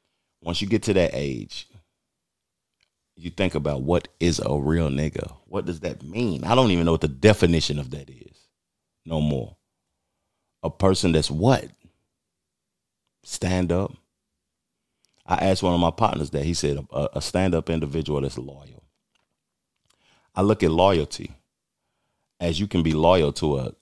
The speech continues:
a detriment to yourself. I'm loyal to me first. So if I'm loyal to me first, the person that thinks that I'm supposed to be loyal to them will view me as not real.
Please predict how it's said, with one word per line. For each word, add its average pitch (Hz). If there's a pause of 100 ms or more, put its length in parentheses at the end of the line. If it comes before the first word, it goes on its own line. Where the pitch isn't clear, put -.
(100)
a 73
detriment 69
to 76
yourself. - (1900)
I'm 107
loyal 80
to -
me 110 (340)
first. - (460)
So 87 (280)
if 78
I'm 104
loyal 92
to -
me 131
first, 120 (320)
the -
person 92
that 78 (240)
thinks 107
that 82
I'm 85
supposed 82
to 80
be 78
loyal 73
to -
them 95
will 73
view 76
me 92
as 67
not 67
real. 78